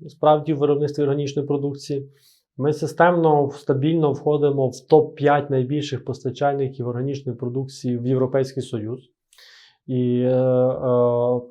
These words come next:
постійно ця планка тримається. Що таке органічна продукція?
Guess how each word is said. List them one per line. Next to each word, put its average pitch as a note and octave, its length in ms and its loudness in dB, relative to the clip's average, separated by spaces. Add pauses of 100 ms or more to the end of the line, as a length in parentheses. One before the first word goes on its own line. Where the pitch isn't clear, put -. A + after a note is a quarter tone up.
(120)
постійно C3+ 400 -2
ця C3 120 -2
планка B2 380 0
тримається. A#2+ 680 -6 (640)
Що G#3+ 220 6
таке F#3 280 6
органічна C3 480 4
продукція? C3+ 680 -10